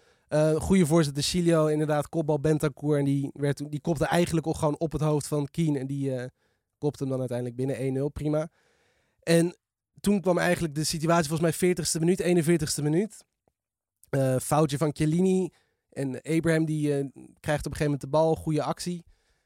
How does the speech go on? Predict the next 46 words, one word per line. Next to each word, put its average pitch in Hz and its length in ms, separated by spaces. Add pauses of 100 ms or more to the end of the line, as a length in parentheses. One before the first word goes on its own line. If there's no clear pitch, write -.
(160)
Ehm, 131 460 (380)
en 139 140
er 143 140 (280)
volgt 156 300
een 135 100
tackle 165 300
van 143 120
Danilo. 151 440
En 165 140 (180)
ik 170 220
dacht 160 220
eigenlijk 151 320
toen 190 200
al 151 100
van, 156 120
"Shit, 160 300
volgens 147 220
mij 156 140
is 143 60
dit 139 140
een 131 60
penalty." 160 460 (460)
De - 120
bal 151 180
komt 156 160
uiteindelijk 147 380
voor 160 140
de 143 80
voeten 156 280
van 147 100
Mkhitaryan. 151 680
Die 151 160
tikt 175 220
hem 160 80
dan 151 100
weer 151 80
heel 160 180
slim 160 300
over 143 180
zestien 165 380
heen. 180 120
En 175 60
die 151 100
gaat 139 160
ook 151 200
neer. 190 380